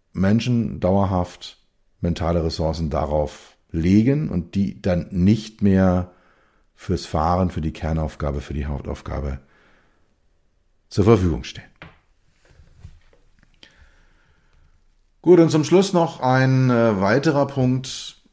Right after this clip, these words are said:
den ich auch immer wieder sehe. Autos sind verdammt teure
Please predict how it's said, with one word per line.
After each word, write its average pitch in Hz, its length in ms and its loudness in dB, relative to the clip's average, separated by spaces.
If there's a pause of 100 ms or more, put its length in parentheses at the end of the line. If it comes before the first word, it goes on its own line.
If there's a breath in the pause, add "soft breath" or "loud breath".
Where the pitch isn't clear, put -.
(360)
den 107 360 -2
ich 101 180 -8
auch 110 200 -2
immer 123 220 2
wieder 113 260 4
sehe. 95 640 2
Autos 104 540 2
sind 87 480 -2
verdammt 80 680 -8 (120)
teure 73 580 -8